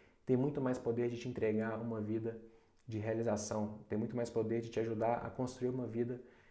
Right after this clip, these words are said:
é, que te realize, né? Então o link tá na minha bio, é esse link aqui, ó. Se você entrar lá, é, eu coloquei aqui, ó, "Se inscreva pra uma aula grátis sobre como descobrir seu propósito".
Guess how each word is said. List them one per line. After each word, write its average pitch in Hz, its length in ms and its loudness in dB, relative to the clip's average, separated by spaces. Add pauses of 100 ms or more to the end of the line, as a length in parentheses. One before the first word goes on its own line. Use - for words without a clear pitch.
(340)
é, 107 140 -2
que - 120 -6
te - 140 -4
realize, 117 720 0 (300)
né? 113 220 -2 (280)
Então 135 300 2
o 139 60 8
link 160 400 4
tá 131 140 4
na 131 80 6
minha 127 180 6
bio, 123 560 6 (1040)
é 127 120 6
esse 143 200 6
link 139 220 2
aqui, 165 220 4
ó. 117 200 6 (260)
Se - 160 -6
você 123 320 0
entrar 131 320 4
lá, 123 320 4 (540)
é, 107 680 4
eu 120 100 -2
coloquei 131 320 2
aqui, 135 100 -2
ó, 123 80 6
"Se - 140 0
inscreva 175 340 4
pra 170 160 4
uma 151 120 4
aula 147 180 8
grátis 151 320 8
sobre 143 160 4
como 151 160 2
descobrir 143 300 -2
seu 143 120 -2
propósito". 143 540 2